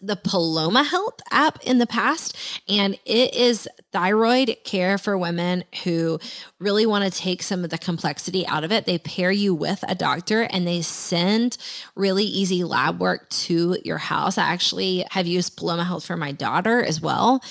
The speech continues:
And so if you think you might have any kind of a thyroid issue going on, I wanna massively encourage you to look into that. It's,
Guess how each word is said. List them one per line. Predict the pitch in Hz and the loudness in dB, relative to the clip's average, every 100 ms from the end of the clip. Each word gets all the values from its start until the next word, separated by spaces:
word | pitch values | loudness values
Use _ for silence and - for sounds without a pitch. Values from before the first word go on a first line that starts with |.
| - 240 190 | -10 -8 -2
And | 190 | 0
so | 208 | 2
if | 180 - | 0 0
you | 196 | -2
think | - 190 220 | 0 0 2
you | 233 | 2
might | 196 175 180 | 2 0 -2
have | 180 175 | -4 -6
any | 165 175 | -4 -4
kind | 175 | -4
of | 170 | -2
a | 165 | -2
thyroid | 160 160 175 | -2 0 0
issue | 165 - 214 | 0 -2 0
going | 220 226 | 0 2
on, | 240 233 | 2 2
I | |
wanna | 185 170 | 2 0
massively | 165 156 160 170 170 170 | 0 -2 -2 -2 -2 -2
encourage | 160 - 165 | -4 -6 -4
you | 170 | -2
to | 165 | -2
look | 160 156 | -4 -4
into | 165 160 175 | -4 -4 -4
that. | 160 156 190 - | -2 0 0 0
It's, | 180 - | -4 -4